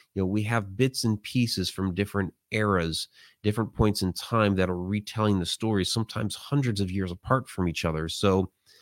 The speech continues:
what parts got lost in translation,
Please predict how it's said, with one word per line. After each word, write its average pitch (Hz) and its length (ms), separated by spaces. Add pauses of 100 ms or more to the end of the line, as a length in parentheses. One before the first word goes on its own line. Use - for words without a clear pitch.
(1000)
what 113 280
parts 120 320
got 104 280
lost 101 300
in 95 80
translation, 113 1080